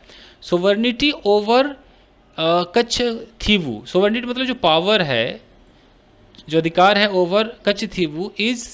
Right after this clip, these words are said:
settled matter, ये तो सेटल्ड मैटर है। किसका किस पर अधिकार है? सेटल्ड मैटर है,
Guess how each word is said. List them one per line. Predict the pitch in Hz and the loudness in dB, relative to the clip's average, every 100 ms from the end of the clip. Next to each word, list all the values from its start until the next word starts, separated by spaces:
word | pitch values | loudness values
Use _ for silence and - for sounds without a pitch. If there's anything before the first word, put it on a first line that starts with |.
| - | -2
settled | 208 233 254 | 2 2 2
matter, | 214 170 208 | 2 0 -2
ये | 262 | -6
तो | 285 | -6
सेटल्ड | 254 277 311 269 | -4 -4 -2 0
मैटर | 220 214 190 | 0 0 0
है। | 185 | -2
किसका | 185 196 240 | -4 -6 -6
किस | 220 202 | -6 -4
पर | 233 | -4
अधिकार | 220 220 214 | -2 -2 -2
है? | 220 | -4
सेटल्ड | 233 262 | -6 -6
मैटर | 240 185 180 165 | -4 -2 -2 -4
है, | 160 | -6